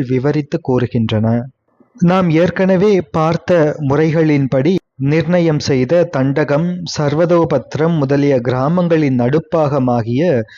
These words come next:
பிரம்மபதத்தில் ஆலயங்கள் அமைத்தல் வேண்டும். இந்த ஆலயங்கள் இரண்டு முதல் ஐந்து வரை சுற்று பிரகாரங்களுடன்,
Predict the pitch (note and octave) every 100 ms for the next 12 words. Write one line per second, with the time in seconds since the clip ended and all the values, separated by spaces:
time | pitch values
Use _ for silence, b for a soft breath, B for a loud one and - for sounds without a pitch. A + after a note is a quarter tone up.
0 | B B - B2 C#3 E3+ G3+ F3+ C#3 B2+
1 | - F3+ D3+ C#3+ D3 E3+ E3 D3 C3+ D#3+
2 | C#3+ C3 C3 D3 D#3 C#3+ A#2+ A#2+ A2+ C#3
3 | E3+ C3 C3+ C3 C3+ D3+ C#3+ B2+ B2 E3+
4 | A2+ B B B - C3+ D#3+ G#3 G3 D#3+
5 | D3 F3+ F3+ C3+ D3+ F#3 F3+ D3 D3 E3+
6 | - D3+ - F3+ - C3 C3 E3 E3+ E3
7 | C#3+ B2 B2 D#3